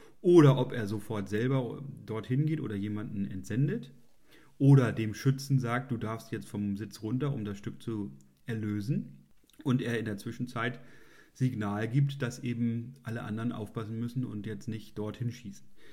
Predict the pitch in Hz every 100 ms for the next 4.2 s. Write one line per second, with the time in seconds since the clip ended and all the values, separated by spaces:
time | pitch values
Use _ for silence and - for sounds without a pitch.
0 | - - - 113 117 113 113 104 107 101
1 | - 123 123 113 110 101 101 101 98 95
2 | 98 113 - 139 135 135 135 127 139 139
3 | 127 147 - 151 160 165 151 120 110 120
4 | - -